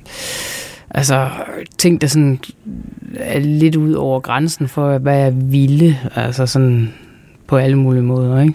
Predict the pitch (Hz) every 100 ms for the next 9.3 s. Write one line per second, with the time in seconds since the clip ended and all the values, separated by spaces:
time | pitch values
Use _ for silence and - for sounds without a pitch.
0 | - - - 127 127 - - - - -
1 | - - - - - - - - 160 -
2 | 147 127 131 165 127 123 143 139 - -
3 | 147 - 143 190 - 170 - - _ _
4 | - 160 147 147 139 147 135 156 156 147
5 | 123 113 135 131 - 160 156 - - 180
6 | 175 143 147 156 160 143 139 139 - 139
7 | - 156 156 147 147 151 139 139 - 160
8 | 151 170 175 156 - 156 151 151 160 -
9 | - 151 147